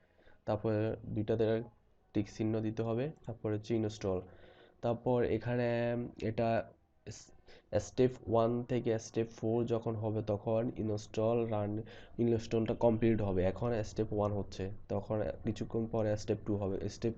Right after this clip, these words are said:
টুর পরে হবে স্টেপ থ্রি, এবং স্টেপ থ্রির পরে এখানে যখন স্টেপ ফোর হবে, তখন এটা ইনস্টল কমপ্লিট হবে। তার মানে হচ্ছে এটা অনেক সময় নিবে, এটা ইনস্টল হতে প্রায়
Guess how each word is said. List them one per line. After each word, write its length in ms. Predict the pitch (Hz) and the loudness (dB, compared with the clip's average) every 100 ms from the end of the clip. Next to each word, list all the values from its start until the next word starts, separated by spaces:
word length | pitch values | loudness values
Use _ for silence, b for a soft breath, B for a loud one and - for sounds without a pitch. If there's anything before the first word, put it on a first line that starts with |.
| - | 0
টুর 180 | 113 113 | 0 0
পরে 200 | 113 110 | 2 2
হবে 280 | 110 110 107 | 2 0 0
স্টেপ 220 | 104 113 - | 0 -4 -2
থ্রি, 220 | - 107 135 B B B | 0 0 -2 B B B
এবং 220 | 104 117 - 175 | 2 4 4 0
স্টেপ 340 | - 123 127 - | 2 2 2 2
থ্রির 280 | - 113 117 | 2 4 4
পরে 200 | 123 120 | 4 4
এখানে 200 | 113 113 | 4 2
যখন 300 | 113 113 110 | 0 0 0
স্টেপ 280 | 104 - 120 | 0 -2 -2
ফোর 240 | - 147 127 | 2 4 4
হবে, 260 | 98 107 B B B - | 2 0 B B B 0
তখন 360 | 110 101 117 113 | 0 2 0 0
এটা 400 | - 104 135 156 - - - - - | 0 0 -2 -4 -10 -20 -20 -8 2
ইনস্টল 540 | 113 104 - 113 165 175 | 2 2 0 -2 -2 -2
কমপ্লিট 360 | - 107 107 98 | -2 2 2 4
হবে। 220 | 85 87 B B B - | 0 -2 B B B 0
তার 140 | 117 | 4
মানে 200 | 120 117 | 6 4
হচ্ছে 320 | 123 123 127 | 4 2 2
এটা 120 | 117 117 | 4 4
অনেক 260 | 110 120 | 4 2
সময় 240 | - 117 113 | 0 0 2
নিবে, 340 | 113 120 143 - - - - | 2 0 -2 -8 -16 -16 -6
এটা 560 | - 110 107 107 101 - | -2 0 2 4 2 2
ইনস্টল 380 | - 113 113 123 | 0 0 0 0
হতে 460 | 120 117 110 107 107 - | 0 2 2 4 2 -2
প্রায় 500 | - 107 104 107 110 | 0 4 4 4 0